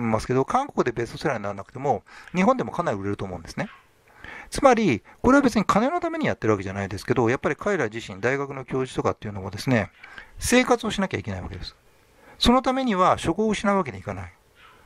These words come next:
で、そ-、その時に、まあ、いわゆるその親日的な発言、まあ、別に親日的じゃなくて日本の時代がいいこともあったっていうだけなんですけどね。え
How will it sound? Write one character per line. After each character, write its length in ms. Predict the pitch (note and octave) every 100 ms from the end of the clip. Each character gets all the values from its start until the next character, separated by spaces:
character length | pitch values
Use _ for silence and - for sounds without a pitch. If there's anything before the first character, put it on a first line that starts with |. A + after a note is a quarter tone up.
| -
で、 80 | E3+
そ-、 120 | A3 -
そ 120 | - G#3+
の 80 |
時 220 | A#3 A3 F3+
に、 260 | G3 C3
ま 160 | G#2+ A#2
あ、 60 | A2
い 60 |
わ 80 | C3
ゆ 60 | A#2+
る 60 |
そ 120 | -
の 140 | G#2 G2
親 180 | F3+ G3
日 140 | G3+
的 200 | G#3 G3
な 80 | F3+
発 240 | F3 -
言、 280 | E3 D3+ G3 _ _ - -
ま 100 | D3
あ、 20 |
別 120 | B2 C3
に 60 |
親 160 | - F#3
日 100 | A3+
的 160 | B3
じ 60 | -
ゃ 40 |
な 100 | B3+
く 60 | A#3
て 100 | C3+
日 100 | A2+
本 160 | C3+ G#3
の 80 |
時 100 | G#3
代 120 | G#3 G3
が 100 | F#3
い 80 |
い 40 | C4
こ 100 | A#3
と 100 | B2
も 80 | A2
あ 40 |
っ 40 | -
た 100 | G#2+
っ 40 |
て 80 | A#2
い 40 |
う 20 |
だ 100 | G2+
け 80 | G#2+
な 100 | C#3
ん 60 | F2+
で 60 |
す 80 | F2+
け 60 | F#2
ど 60 |
ね。 160 | G#2+ G#3 _ - - - - -
え 60 | -